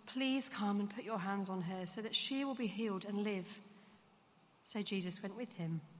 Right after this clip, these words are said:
A large crowd followed and pressed round him, and a woman was there who had been subject to bleeding for twelve years. She had suffered a great deal under the care of many doctors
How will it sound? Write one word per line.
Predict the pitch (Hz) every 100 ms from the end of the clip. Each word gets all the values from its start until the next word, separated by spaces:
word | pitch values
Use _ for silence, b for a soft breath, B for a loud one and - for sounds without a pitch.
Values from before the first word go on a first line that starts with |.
| - - - - - - - - -
A | 180
large | 185 202 214
crowd | - 170 165
followed | - 226 160 156 B B B B
and | 190
pressed | 170 - 233 -
round | 214 214 208
him, | 180 170 196 B B B B B -
and | 208
a |
woman | 208 247 233
was | 196 190
there | 202 175 170
who | 175 214
had | 185 -
been | 190
subject | - 226 226 247 233
to | 247
bleeding | 233 233 226 175 165
for | -
twelve | - - 208 196 190 196
years. | 185 165 156 156 - B B B B B B - - - -
She | - 226 226
had | 202 226
suffered | - 180 - 170 165 202
a |
great | 190 208 208 208 -
deal | 190 160 160
under | 190 202 214
the | 208
care | - 190 185
of | 170
many | 196 214 226
doctors | 175 170 226 165 160 156